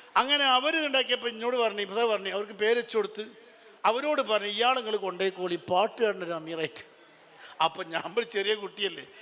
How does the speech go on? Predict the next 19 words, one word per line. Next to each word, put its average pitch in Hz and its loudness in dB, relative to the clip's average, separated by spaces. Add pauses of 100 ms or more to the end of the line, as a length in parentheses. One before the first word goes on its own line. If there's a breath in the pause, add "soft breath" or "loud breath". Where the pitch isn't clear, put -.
(320 loud breath)
അവര് 240 4
പറഞ്ഞു, 277 2
"ഞങ്ങൾക്ക് 254 -4
അമീറുണ്ട്, 233 -2 (400)
എന്നാലും 208 0
വേണ്ടിയില്ല." 160 -2 (680 loud breath)
ആ 196 6
ഉസ്താദ് 214 4
പറഞ്ഞു, 185 4
"എന്തായാലും 202 2
കൊണ്ടേക്കോളി." 175 0 (420 loud breath)
അവസാനം 277 0
ഒരു 330 2
നിലക്കും 233 -2
എൻ്റെ 214 -4
പാസ്പോർട്ട് 185 -4
വാങ്ങാതെ 175 -2
ഉസ്താദ് 170 -2
പറഞ്ഞു, 151 -6